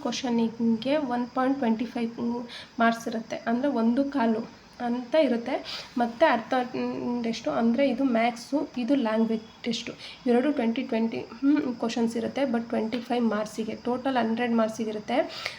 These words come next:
ಇದಕ್ಕೆ ಸಿಕ್ಸ್ಟಿ ಮಿನಿಟ್ಸು, ಇದಕ್ಕೆ ತರ್ಟಿ ಮಿನಿಟ್ಸು, ಇದಕ್ಕೆ ತರ್ಟಿ ಮಿನಿಟ್ಸ್,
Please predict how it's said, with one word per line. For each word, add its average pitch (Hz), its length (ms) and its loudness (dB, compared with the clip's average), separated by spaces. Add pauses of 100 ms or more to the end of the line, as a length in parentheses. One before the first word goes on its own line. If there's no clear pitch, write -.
(180)
ಇದಕ್ಕೆ 294 280 2
ಸಿಕ್ಸ್ಟಿ 254 380 0
ಮಿನಿಟ್ಸು, 226 400 0
ಇದಕ್ಕೆ 277 240 -2
ತರ್ಟಿ 226 260 0
ಮಿನಿಟ್ಸು, 226 360 -2
ಇದಕ್ಕೆ 233 200 0
ತರ್ಟಿ 208 240 -2
ಮಿನಿಟ್ಸ್, 214 240 -8